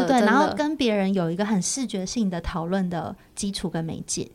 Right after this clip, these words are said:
Speaker 2: 嗯。
Speaker 1: 这样，这，这三个方法我真的很推荐大家使用，然后大家真的不要，不要太担心说怎么办，我这四十八个都要玩完。<laughs> 就是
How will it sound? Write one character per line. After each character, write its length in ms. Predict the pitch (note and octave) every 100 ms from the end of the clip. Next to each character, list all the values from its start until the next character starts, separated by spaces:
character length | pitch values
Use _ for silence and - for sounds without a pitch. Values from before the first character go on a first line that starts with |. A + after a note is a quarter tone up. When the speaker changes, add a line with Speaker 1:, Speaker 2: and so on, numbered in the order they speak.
| -
Speaker 2:
嗯。 480 | F3+ F#3+ G#3+ G#3+ G3+
Speaker 1:
这 80 |
样， 120 | F#3+ G3
这， 140 | E4
这 180 | - E4+
三 180 | B3 A3+
个 60 | G3+
方 140 | F#3+
法 80 | G3+
我 60 | D#3
真 120 | F#3
的 60 | F#3+
很 80 |
推 140 | F3 E3+
荐 100 | E3+
大 120 | E3
家 60 | E3+
使 180 | - E3
用， 100 | E3
然 80 | F3
后 60 |
大 120 | G3+
家 100 | A#3
真 140 | A3+ A3+
的 60 | F#3+
不 100 | E3
要， 160 | E3+ E3+ _ -
不 80 |
要 160 | F#3 G3
太 200 | - B3
担 260 | - E3 F#3
心 240 | - F3+
说 160 | F#3 A3
怎 180 | A3+ B3
么 80 |
办， 140 | B3 F#4+
我 80 | F#4+
这 140 | E4+
四 180 | D#4+ F4
十 120 | C4+
八 140 | - C#4
个 120 | C#4
都 140 | C4
要 120 | B3 E4
玩 340 | C4 F3+ G#3
完。 260 | A3 A#2 A#3+ -
<laughs> 120 | -
就 60 |
是 60 | -